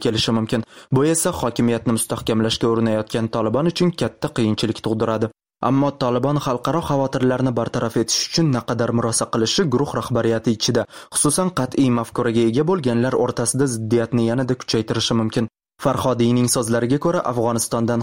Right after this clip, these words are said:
xorijga ketganlar orasida tajriba zaxirasi shakllangan bo'lib, toliblar ushbu resursdan foydalanishi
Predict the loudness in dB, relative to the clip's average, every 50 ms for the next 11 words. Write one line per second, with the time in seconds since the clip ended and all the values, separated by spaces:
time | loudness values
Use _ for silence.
0 | -2 -2 -2 -2 0 0 0 0 0 0 -2 0 0 0 0 0 0 0 0 0
1 | 0 0 0 0 2 0 0 0 -2 -2 0 0 2 2 2 2 0 0 -2 -2
2 | -2 -2 -2 0 0 -2 -2 0 -2 0 0 0 2 2 2 2 2 2 2 2
3 | 2 0 0 -2 -4 -8 -18 -20 -20 -8 _ -2 0 0 2 2 2 2 2 0
4 | 0 0 0 2 2 2 2 0 0 -2 -4 -4 -4 -4 -2 -2 -2 -2 -2 0
5 | 0 0 0 0 0 0 0 0